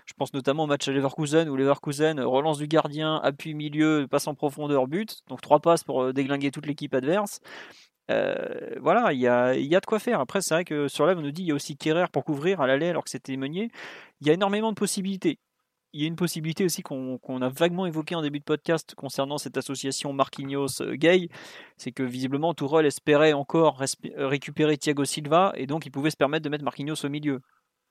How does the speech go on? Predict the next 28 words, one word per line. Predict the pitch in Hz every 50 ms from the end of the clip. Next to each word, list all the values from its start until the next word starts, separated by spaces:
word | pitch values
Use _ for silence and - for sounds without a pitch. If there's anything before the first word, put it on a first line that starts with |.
| _ _ -
Est-ce | 147 147 -
que | - - 185 180
s'il | 170 - - 156 143 120 131
a | 127
fait | - - 160
une | 151 151
croix | - - - 160 156
sur | - 143 131
Thiago | - 139 131 131
Silva, | 131 - - 127 123 139 160 180 196 - - - - - - - _ _ _ _ _ -
il | 147 139
va | 147 156 165
se | 160
permettre | - - 147 135 139 147 156 180 180 - - 135
de | 139 143 143
me-, | 139 139 139 135 131
de | 131 135
mettre | 131 143 151 160 - - - 131
Marquinhos | 127 131 131 - - 151 143 139 143 143 135 -
au | 147 135
milieu | 131 127 131 139 151 165 165 151
et | 135
pas | - 143 139
de | 139
le | 135
ra-, | 127 123 120 117 120 120 120 127
rapatrier, | 113 131 123 - 131 - - - 123 123 143 151 156 147
euh, | 131 123 120 113 104 98 - - - - - - - -